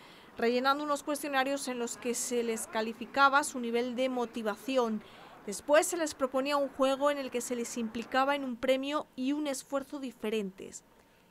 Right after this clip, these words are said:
El premio estaba en función del nivel de dificultad.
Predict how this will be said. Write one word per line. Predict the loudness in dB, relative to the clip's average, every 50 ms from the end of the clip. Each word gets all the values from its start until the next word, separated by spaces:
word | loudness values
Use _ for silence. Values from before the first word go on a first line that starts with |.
| _ -6 -6
El | -4
premio | 4 6 6 6 6 4 2 0
estaba | 0 0 0 0 2 2 2
en | 0
función | -2 -4 -6 -6 -4 -2 0 0 0 0 0
del | 0 0 0 0 -2 -2
nivel | -2 0 0 0 0 0
de | 0 -2
dificultad. | -4 -4 -8 -8 -10 -8 -6 -8 -4 -2 -4 -4 -4